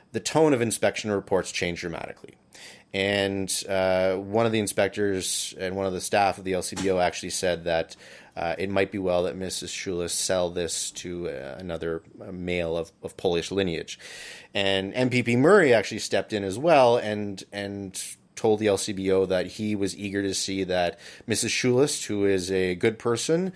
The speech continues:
uh, gets a fair deal, and the Poles in this town get a fair deal. It's the only place they have to, to stay, to eat, to consume, and that he stood by that, uh, she be given a fair deal in this.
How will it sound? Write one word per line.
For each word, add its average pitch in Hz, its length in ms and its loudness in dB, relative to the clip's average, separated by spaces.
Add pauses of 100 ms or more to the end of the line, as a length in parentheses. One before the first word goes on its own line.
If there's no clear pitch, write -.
(360)
uh, 92 260 2
gets 101 280 0
a 107 40 -6
fair 107 240 2
deal, 98 420 0
and 95 200 -4
the 90 60 -2
Poles 107 480 4
in 101 80 -4
this 101 180 -4
town 107 300 -4
get 101 140 0
a 90 60 -2
fair 90 280 -4
deal. 92 300 -2
It's - 160 -6
the 98 100 -2
only 98 400 0
place 98 400 0
they 98 80 0
have 92 360 2
to, 90 280 -8
to - 140 -16
stay, 101 600 2
to 90 360 -6
eat, 107 360 -4 (580)
to 92 220 -4
consume, 127 680 0
and 98 500 0
that 92 280 4
he 101 380 -6
stood 95 360 -4
by 95 420 4
that, 87 400 -2
uh, 92 80 -2
she - 160 -6
be 92 140 -10
given 90 360 -4
a 90 80 -8
fair 87 280 -4
deal 90 320 -4
in 85 160 -16
this. - 320 -12